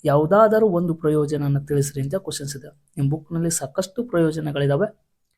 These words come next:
ಇಲ್ಲಿ ಒಂದನ್ನ ತಿಳಿಸ್ರಿ ಅಂತ ಹೇಳಿದರೆ ನಾನು ಸುಮ್ನೆ ಮೂರನ್ನ ಇಲ್ಲಿ ಬರೆದಿದ್ದೇನೆ.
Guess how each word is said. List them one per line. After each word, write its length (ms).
ಇಲ್ಲಿ 360
ಒಂದನ್ನ 500
ತಿಳಿಸ್ರಿ 400
ಅಂತ 100
ಹೇಳಿದರೆ 600
ನಾನು 100
ಸುಮ್ನೆ 500
ಮೂರನ್ನ 400
ಇಲ್ಲಿ 200
ಬರೆದಿದ್ದೇನೆ. 600